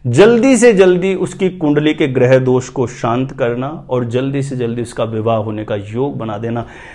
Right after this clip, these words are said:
इस प्रकार से प्रार्थना करने के पश्चात आपके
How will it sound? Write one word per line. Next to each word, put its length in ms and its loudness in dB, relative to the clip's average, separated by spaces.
इस 100 4
प्रकार 400 6
से 140 2
प्रार्थना 500 4
करने 380 2
के 100 0
पश्चात 800 2
आपके 340 4